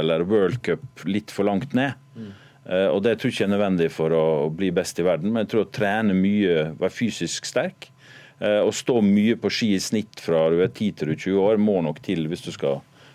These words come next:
Speaker 1: klare å komme helt opp da.
Speaker 2: Håkon, eh, du, du, du har sagt at alpint,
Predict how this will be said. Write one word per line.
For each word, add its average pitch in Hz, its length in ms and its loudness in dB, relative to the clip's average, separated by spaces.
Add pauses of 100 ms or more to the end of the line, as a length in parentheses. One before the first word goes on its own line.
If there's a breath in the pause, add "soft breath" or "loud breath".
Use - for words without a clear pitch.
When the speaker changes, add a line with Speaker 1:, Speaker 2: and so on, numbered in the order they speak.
(100)
Speaker 1:
klare 92 240 2
å - 20 -20
komme 80 220 -2
helt 78 240 -4
opp - 160 -10
da. - 80 -16 (580 soft breath)
Speaker 2:
Håkon, 202 380 4 (100)
eh, 190 520 6 (680)
du, 170 480 4 (160)
du, 175 120 -4 (120)
du 185 160 0
har 214 80 6
sagt 175 240 -2
at 185 160 0
alpint, 185 720 0